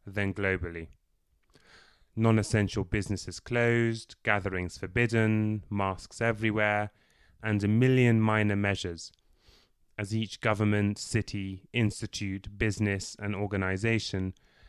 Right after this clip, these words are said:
had scrambled to show their commitment to battle the new threat. And it had been effortless.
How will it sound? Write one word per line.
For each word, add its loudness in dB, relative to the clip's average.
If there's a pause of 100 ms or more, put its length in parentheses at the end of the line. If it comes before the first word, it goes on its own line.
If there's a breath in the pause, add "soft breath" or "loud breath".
(100)
had -6
scrambled 2
to -8
show 2
their -4
commitment -4
to -8
battle -4
the -4
new 2
threat. -4 (1700)
And 0
it -6
had 0
been 2
effortless. -6